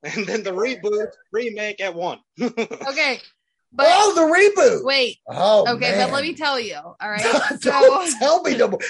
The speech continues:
Speaker 3: That's
Speaker 2: Yeah.
Speaker 3: not even the real poster
Speaker 2: Hold
Speaker 3: to the
Speaker 2: on.
Speaker 3: movie.
Speaker 2: This is what it's saying. All right. So, like I said, I'm gonna go through the tomatoes.
Speaker 3: Welcome back
Speaker 2: Or
Speaker 3: to
Speaker 2: rottens.
Speaker 3: fucking our Patreon.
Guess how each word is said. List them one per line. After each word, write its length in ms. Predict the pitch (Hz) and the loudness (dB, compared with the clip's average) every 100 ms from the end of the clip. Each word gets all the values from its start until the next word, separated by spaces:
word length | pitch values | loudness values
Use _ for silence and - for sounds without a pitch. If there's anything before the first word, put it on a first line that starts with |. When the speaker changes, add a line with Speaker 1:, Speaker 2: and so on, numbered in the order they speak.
| - - | -2 4
Speaker 3:
That's 320 | 359 262 480 | 4 4 4
Speaker 2:
Yeah. 60 | 403 | 6
Speaker 3:
not 80 | 415 | 4
even 220 | 392 359 | 2 0
the 220 | 330 302 | 0 2
real 260 | 392 381 - | 4 4 4
poster 540 | - 320 370 - 359 | 2 2 2 -4 -2
Speaker 2:
Hold 160 | 381 349 | 2 2
Speaker 3:
to 80 | 359 | 2
the 100 | 294 | 0
Speaker 2:
on. 260 | 370 381 427 | 2 4 2
Speaker 3:
movie. 60 | 427 | 0
Speaker 2:
This 100 | - | -4
is 220 | 403 466 480 | -4 -6 -8
what 240 | - 427 381 | -8 -6 -6
it's 80 | - | -4
saying. 360 | 349 269 214 _ | -4 -4 -8 _
All 80 | - _ _ - 254 | -20 _ _ -6 -4
right. 280 | 247 - - | -4 -8 -12
So, 540 | 277 269 269 254 - - | -6 -4 -4 -6 -10 -4
like 180 | 247 262 | -4 -2
I 140 | 294 | -4
said, 420 | 302 247 233 226 _ _ _ _ _ _ - | -2 0 -2 -4 _ _ _ _ _ _ -10
I'm 120 | 262 | -4
gonna 140 | 277 277 | -2 -2
go 160 | 294 | -4
through 300 | 302 330 320 | -4 -6 -6
the 120 | 285 | -8
tomatoes. 680 | 269 254 262 233 196 139 - - - - - | -10 -6 -6 -4 -6 -10 -14 -18 -18 -16 -2
Speaker 3:
Welcome 480 | 196 190 190 180 160 | 2 2 0 -2 0
back 280 | 185 190 233 | 0 2 0
Speaker 2:
Or 80 | 240 | 2
Speaker 3:
to 40 | |
Speaker 2:
rottens. 360 | 233 214 208 - | 2 2 0 0
Speaker 3:
fucking 680 | 208 196 233 202 196 160 170 - - | 0 0 0 0 0 -2 -8 -10 -4
our 280 | 180 202 196 | 2 2 2
Patreon. 1120 | 185 190 147 185 175 147 147 147 151 170 | 0 0 -2 -8 -8 -6 -8 -8 -10 -14